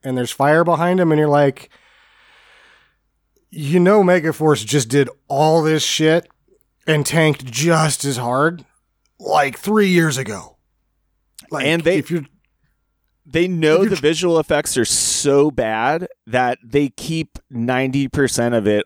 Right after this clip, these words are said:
Speaker 2: off the screen, and you just get a flicker of it in the corner.
Speaker 1: It's, it's bad, but they ride these horses a hundred and forty-five miles an hour to the desert. After the, we kinda already talked about the dangerous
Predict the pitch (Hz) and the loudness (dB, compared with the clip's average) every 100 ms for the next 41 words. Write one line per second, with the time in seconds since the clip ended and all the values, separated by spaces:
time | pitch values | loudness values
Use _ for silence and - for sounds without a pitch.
0 | - 98 98 - - 92 - 87 87 73 | -2 -2 -2 -4 -8 -8 -6 -6 -6 -10
1 | - _ _ _ _ _ _ _ _ _ | -16 _ _ _ _ _ _ _ _ _
2 | - 110 113 123 113 - 117 - 120 110 | -4 0 2 0 0 -2 -2 -2 -4 -2
3 | 101 95 82 87 82 85 87 78 69 - | 0 -2 -2 -4 -6 -10 -8 -10 -14 -18
4 | _ _ _ _ _ _ _ - 123 - | _ _ _ _ _ _ _ -14 -12 -10
5 | - 120 - 98 85 80 78 - _ _ | -10 -12 -10 -10 -10 -12 -18 -20 _ _
6 | - 127 117 107 - _ _ _ _ _ | -14 -6 -6 -6 -10 _ _ _ _ _
7 | _ _ _ _ _ _ _ _ 147 156 | _ _ _ _ _ _ _ _ 0 2
8 | 139 127 110 _ 151 156 147 131 135 123 | 2 -2 -6 _ -2 0 0 -2 -4 0
9 | 139 127 113 123 123 120 - 123 117 123 | 0 0 -2 0 0 -2 -2 -2 0 -2
10 | 113 117 110 107 107 107 101 101 95 110 | 0 0 0 -2 -4 -4 -2 -4 -6 -8
11 | 101 95 95 87 _ - - 127 110 120 | -6 -6 -8 -10 _ -20 -10 -8 -6 -4
12 | 180 226 175 151 123 135 131 190 170 139 | -4 -2 0 0 -2 -6 -4 0 2 0
13 | 117 - 120 113 110 104 92 95 90 90 | -2 -4 -4 -4 -4 -4 -6 -10 -14 -10
14 | 110 110 107 101 95 | -6 -4 -4 -6 -8